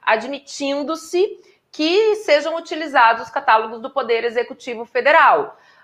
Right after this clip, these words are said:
Mas aí também, a gente vai ter que olhar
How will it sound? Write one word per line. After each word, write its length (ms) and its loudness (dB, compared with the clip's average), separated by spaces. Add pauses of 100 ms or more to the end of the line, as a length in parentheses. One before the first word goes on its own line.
(200)
Mas 220 4
aí 240 2
também, 520 -2 (220)
a 100 0
gente 240 -10
vai 160 2
ter 520 -4
que 100 -2
olhar 720 4